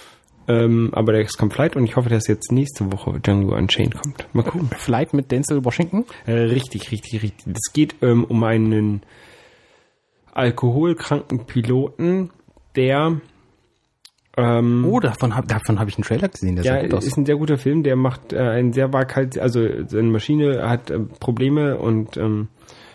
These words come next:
Speaker 1: rast auf die Erde quasi zu und er schafft es in einem waghalsigen Manöver noch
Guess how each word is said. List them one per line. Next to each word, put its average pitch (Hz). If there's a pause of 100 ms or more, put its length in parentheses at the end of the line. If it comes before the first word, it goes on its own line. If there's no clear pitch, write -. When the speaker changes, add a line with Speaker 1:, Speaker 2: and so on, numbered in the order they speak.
(520)
Speaker 1:
rast 113
auf 117
die -
Erde 131
quasi 131
zu 139
und 123
er 110
schafft 117
es 120
in 120
einem 110
waghalsigen 117
Manöver 117
noch 110